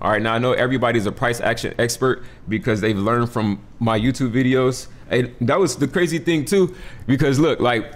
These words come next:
so when I was, when I was, 'cause I used to be a Forex course seller when I first came in the game and really became profitable, like, five years ago, I was on the same wave of everybody else. But what made me different, it was like, I felt like, "Nigga, fuck that group and fuck those people,"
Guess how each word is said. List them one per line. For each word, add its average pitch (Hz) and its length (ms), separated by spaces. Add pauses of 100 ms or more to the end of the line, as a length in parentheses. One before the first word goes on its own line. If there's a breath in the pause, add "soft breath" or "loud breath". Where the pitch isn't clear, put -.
(160)
so 127 160
when 123 120
I 143 60
was, - 240
when 123 160
I 143 80
was, 147 220
'cause 117 200
I 131 60
used 175 160
to 160 80
be 147 120
a 139 40
Forex 156 320
course 160 220
seller 151 200
when 135 140
I 147 80
first 151 260
came 147 180
in 135 40
the 131 80
game 143 300 (240 loud breath)
and 107 120
really 139 200
became 135 320
profitable, 131 480
like, 120 180
five 135 220
years 139 200
ago, 123 200
I 120 120
was 139 160
on 117 120
the 104 40
same 139 280
wave 135 240
of 104 100
everybody 131 420
else. 160 240 (240 loud breath)
But 117 240
what 123 140
made 143 160
me 123 120
different, 127 340
it - 20
was 107 140
like, 104 240 (120)
I 120 120
felt 151 200
like, 131 220
"Nigga, 143 260
fuck - 280
that 190 160
group 131 340 (220 loud breath)
and 117 160
fuck 160 240
those 147 180
people," 143 400